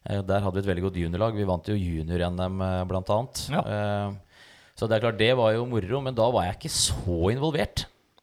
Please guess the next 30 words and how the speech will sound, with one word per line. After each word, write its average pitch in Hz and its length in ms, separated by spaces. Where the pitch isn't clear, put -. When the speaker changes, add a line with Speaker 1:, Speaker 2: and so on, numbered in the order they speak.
Speaker 2:
Nei. 127 200
Speaker 1:
Eh, 123 640
så, 120 220
så 120 220
året 101 340
etter, 139 600
når 110 200
vi 113 120
kom 110 180
til 117 160
semifinalen 98 680
i 110 80
junior-N 90 400
M, 123 80
men 110 140
vi 107 100
vant 98 280
noe 95 200
som 101 400
den 95 260
gang, 90 280
eh, 98 320
var 95 200
veldig 101 220
stort, 120 260
noe 107 80
som 85 80
het 110 140
Jet 95 220
Cup, - 240